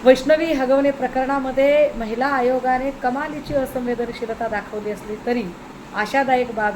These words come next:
ही आहे की याच सत्ताधारी राष्ट्रवादी काँग्रेसच्या दुसऱ्या रुपालीने, अर्थात चाकणकरांच्या रुपालीने असंवेदनशीलता दाखवली तरी ठोंबरेंच्या रुपालीने मात्र जो पुढाकार घेतला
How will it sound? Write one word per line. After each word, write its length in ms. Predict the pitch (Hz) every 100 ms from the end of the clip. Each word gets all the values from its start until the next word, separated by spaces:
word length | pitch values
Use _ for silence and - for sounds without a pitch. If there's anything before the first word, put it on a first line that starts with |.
| 180
ही 140 | 214
आहे 260 | 190 180 214 254 - - - -
की 200 | 247 220
याच 260 | 254 302 -
सत्ताधारी 500 | 247 254 247 254 277
राष्ट्रवादी 520 | 240 - 226 226 233
काँग्रेसच्या 640 | 226 208 214 226 - 254
दुसऱ्या 480 | 226 214 - 254 302
रुपालीने, 640 | 262 - 208 185 170 165 175 - - - 202
अर्थात 280 | 214 247 254 254
चाकणकरांच्या 760 | 254 254 262 269 277 269 294
रुपालीने 440 | 269 262 262 254
असंवेदनशीलता 920 | 254 240 240 233 226 214 226 208 208 202
दाखवली 420 | 196 - 196 196 202
तरी 180 | 175 170 - - - - - - 233
ठोंबरेंच्या 540 | 226 240 285 285 311
रुपालीने 500 | 285 262 247 240 233
मात्र 480 | 220 220 208 180 185 233
जो 60 |
पुढाकार 540 | 226 233 233 254 269 240
घेतला 360 | 208 208 170